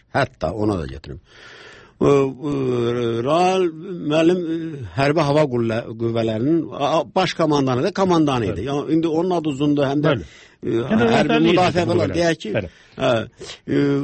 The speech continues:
Speaker 1: ka-, kama-, və, e, ona qarşı olan təxribatı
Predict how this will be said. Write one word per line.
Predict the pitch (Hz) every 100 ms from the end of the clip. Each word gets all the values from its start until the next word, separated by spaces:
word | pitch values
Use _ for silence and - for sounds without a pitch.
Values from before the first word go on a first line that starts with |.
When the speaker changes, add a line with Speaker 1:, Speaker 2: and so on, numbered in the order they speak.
| 143 -
Speaker 1:
ka-, | 165 139
kama-, | 160 160 147 147 151 196
və, | 214 156 160
e, | 160
ona | 175 185 220 214 139 160
qarşı | 151 127
olan | 160 151
təxribatı | 127 147 131 139 143 - 185